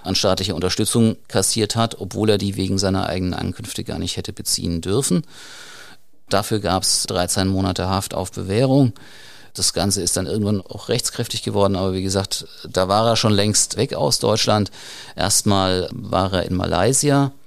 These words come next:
hat dort angeblich, das hat er noch so via Facebook und so weiter mitgeteilt, auch so eine Koran-Mission, Verteiler-Kiste aufbauen wollen.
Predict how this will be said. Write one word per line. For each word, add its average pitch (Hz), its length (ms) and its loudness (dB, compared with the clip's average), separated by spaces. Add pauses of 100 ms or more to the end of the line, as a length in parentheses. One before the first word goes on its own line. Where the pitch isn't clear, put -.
(200)
hat - 640 0 (420)
dort 107 560 2 (100)
angeblich, 117 800 0
das - 200 -2
hat 98 140 0
er 101 80 2
noch 98 140 -2
so 101 240 -4
via 98 180 4
Facebook 104 420 -2
und 104 120 -2
so 101 120 -2
weiter 95 240 0
mitgeteilt, 98 800 0
auch - 400 4
so - 240 -2
eine 98 420 2 (280)
Koran-Mission, 104 2000 2
Verteiler-Kiste 101 1500 2
aufbauen - 500 0
wollen. 110 320 2